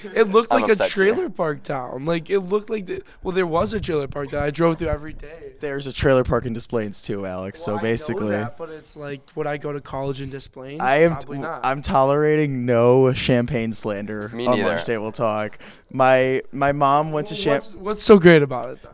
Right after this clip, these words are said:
Speaker 3: My mom
Speaker 2: I
Speaker 3: went to Champaign Centennial. Uh,
Speaker 2: Oh, really?
Speaker 3: class of eighty-five.
Speaker 2: Oh, nice.
Speaker 3: Uh,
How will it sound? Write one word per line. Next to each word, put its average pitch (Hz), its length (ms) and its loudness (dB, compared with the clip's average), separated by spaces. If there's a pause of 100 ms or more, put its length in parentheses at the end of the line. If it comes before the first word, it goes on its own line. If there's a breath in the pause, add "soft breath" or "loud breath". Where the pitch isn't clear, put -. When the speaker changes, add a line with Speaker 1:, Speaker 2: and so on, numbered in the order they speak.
(120)
Speaker 3:
My 135 200 4
mom 131 200 6
Speaker 2:
I - 20 0
Speaker 3:
went 151 120 -2
to 160 80 -6
Champaign 143 380 -4
Centennial. 110 680 -6 (400 soft breath)
Uh, 113 360 4
Speaker 2:
Oh, 151 80 8
really? 120 340 -2
Speaker 3:
class 120 240 2
of 120 60 -2
eighty-five. 107 680 -2
Speaker 2:
Oh, 123 180 -12
nice. 92 240 -8
Speaker 3:
Uh, 107 520 0